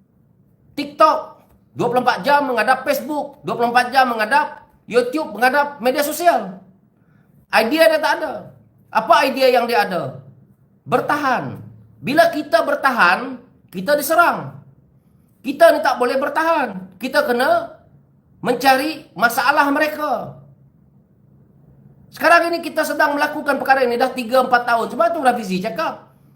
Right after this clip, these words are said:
kedudukan kita sekarang ini, kita punya media-media dan sebagainya bertahan. Menunggu serangan. pas pergi serang kita.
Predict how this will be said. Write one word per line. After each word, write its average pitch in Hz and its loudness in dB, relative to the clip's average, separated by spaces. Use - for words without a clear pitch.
kedudukan 277 -2
kita 302 2
sekarang 247 2
ini, 247 -8
kita 254 2
punya 240 0
media-media 240 2
dan 240 -2
sebagainya 233 2
bertahan. 320 -4
Menunggu 294 -2
serangan. 302 0
pas 277 6
pergi 254 -2
serang 233 2
kita. 196 -4